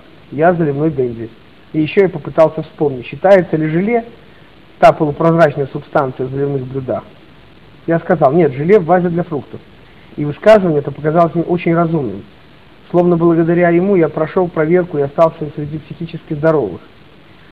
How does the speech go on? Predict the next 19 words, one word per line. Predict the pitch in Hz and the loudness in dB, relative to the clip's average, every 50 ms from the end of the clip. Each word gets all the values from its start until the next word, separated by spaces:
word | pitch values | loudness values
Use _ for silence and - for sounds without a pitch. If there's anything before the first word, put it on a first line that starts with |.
| - - | -8 -2
Я | 151 175 | 0 2
начал | 196 214 208 208 196 | 2 2 0 0 -4
сомневаться, | - - 185 185 185 202 202 202 - 156 | -2 0 2 4 4 4 4 2 0 -6
что | - - | -6 -8
пустил | 143 - 156 143 - 165 147 | -8 -8 -8 -4 -4 -2 -2
себе | 143 143 139 | -2 -4 -6
пулю | 139 - 143 139 135 | -6 -6 -6 -6 -6
в | 135 135 | -6 -8
голову. | 131 135 135 127 113 107 110 | -4 -4 -2 -2 -2 -4 -6
Может, | 113 135 151 143 - | -6 -4 -4 -6 -2
просто | - 165 165 147 - 165 156 | 0 0 0 0 0 -2 0
заснул | 156 165 165 170 - 233 226 202 | 0 -2 -2 -2 0 0 0 2
за | 170 160 | 2 0
обеденным | 156 151 143 135 135 135 127 123 120 | 0 2 0 -2 -2 -2 -4 -6 -6
столом, | - - 131 127 117 117 117 | -6 -6 -6 -6 -6 -6 -6
лишь | 131 143 147 | -6 -6 -4
думая | 151 170 196 165 143 135 131 | -2 0 0 0 0 -2 -4
о | 123 | -6
самоубийстве. | - 139 139 139 135 131 123 113 - - - 113 | -8 -8 -6 -6 -6 -8 -10 -12 -12 -14 -16 -16